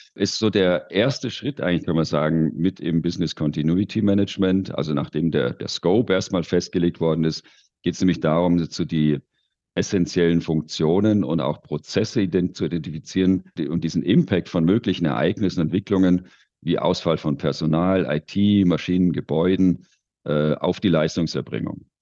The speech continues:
Und der Ablauf wird unter anderem im, im iso-Standard zweiundzwanzig drei siebzehn detailliert beschrieben und lässt sich jetzt mal grob,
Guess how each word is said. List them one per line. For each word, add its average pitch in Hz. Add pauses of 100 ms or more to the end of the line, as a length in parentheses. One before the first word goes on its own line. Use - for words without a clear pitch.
(480)
Und 95 (120)
der 80
Ablauf 104
wird 87
unter 101
anderem 87
im, 80
im 71
iso-Standard 87
zweiundzwanzig 80
drei 71
siebzehn -
detailliert 90
beschrieben 107 (680)
und 87
lässt 92
sich 98
jetzt -
mal 85 (260)
grob, 98